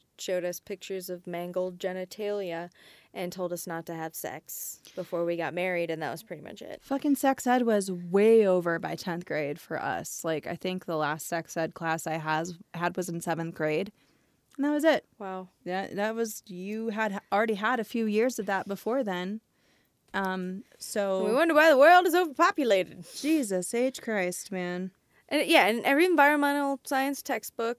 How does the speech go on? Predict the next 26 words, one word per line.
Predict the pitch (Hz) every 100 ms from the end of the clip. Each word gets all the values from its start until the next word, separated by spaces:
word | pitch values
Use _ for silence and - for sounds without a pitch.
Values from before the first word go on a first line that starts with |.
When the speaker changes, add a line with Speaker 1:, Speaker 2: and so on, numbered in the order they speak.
| _
Speaker 1:
you | 226 220
will | 220
ever | 220 262
have, | 247 208 208 -
and | 220
you, | 233 -
and | 208 190 _ _ _ -
watch | 226 254 -
the | 302
new | 277
David | 226 240 240
Attenborough | 240 233 220 214 214 208
thing | 208 202 202
because | 208 185
he | 202
says | 202 226 233
it | 254 -
too. | 220 196 196 - _ _ _
You | 208 214
wanna, | 208 214 214 185
you | 202 208
wanna | 202 202 202 208 _ _ _ _ _ _ _ -
make | 220 - _
population, | - 233 - 233 240 - 254 262 262 262 247 _ _ _ - - _ _ _ _ _
you | 214 285
know, | 262 254